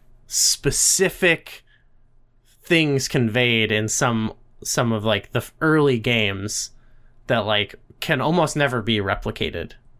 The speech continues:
And I think that has a, you mentioned, like, the time. I think a lot of that has t-, to do with also, like, being there and e-, and experiencing, like, Star Fox sixty-four, like, a game like that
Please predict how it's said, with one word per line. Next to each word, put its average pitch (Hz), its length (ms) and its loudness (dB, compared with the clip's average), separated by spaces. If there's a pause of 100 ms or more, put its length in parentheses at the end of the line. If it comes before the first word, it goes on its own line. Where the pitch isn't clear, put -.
(180)
And 139 100 2
I 127 80 2
think 131 220 -2
that 123 200 2
has 117 200 -2
a, 117 120 -4 (300)
you 160 120 0
mentioned, 131 380 0
like, 98 220 -6
the 104 80 -6
time. 101 440 0
I 98 60 0
think 123 180 -2
a 120 40 0
lot 110 200 2
of 107 80 -4
that 104 140 -2
has 113 280 -2
t-, - 240 -16
to 123 120 -2 (240)
do 123 180 2
with 104 300 -4 (220)
also, 120 280 0
like, 98 280 -4
being 127 420 2
there 104 440 0 (400)
and 117 140 0
e-, 113 120 -4 (160)
and 123 140 -2
experiencing, 113 640 0
like, 95 200 -2
Star 110 300 0
Fox - 600 -2
sixty-four, 113 760 -2
like, 104 200 0
a 110 60 -2
game 110 300 0
like 101 220 -4
that 98 400 0